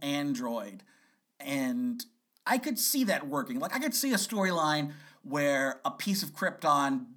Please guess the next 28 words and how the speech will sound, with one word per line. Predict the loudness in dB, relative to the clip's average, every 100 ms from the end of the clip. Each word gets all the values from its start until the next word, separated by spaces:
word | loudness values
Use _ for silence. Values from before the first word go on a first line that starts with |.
| -14 -4
or | 0 0
a |
Kryptonian | -2 -4 -2 0 0
ship | 0 -2 -2
breaks | -4 -4
free | -6 -4 -2 0 -2 -2
and | -2 0
the | 0
A | 2 4
I | 4
from | 4 0 0
Brainiac | 0 0 2 2 0 -2 -4
attaches | -2 4 4 4
itself | -2 2 2
to | 0 -2
a |
human | 0 0 0
host. | 0 -2 -4 -8 -10 -12 -20 _
And | 0 2 2 2 0 -2
then | -2 0 0
it | -2 -4
starts | 0 0 0
to | 0 0
build | 2 2 2
all | 2
these | 0
different | 0 0 0 2
tech | 4 2 2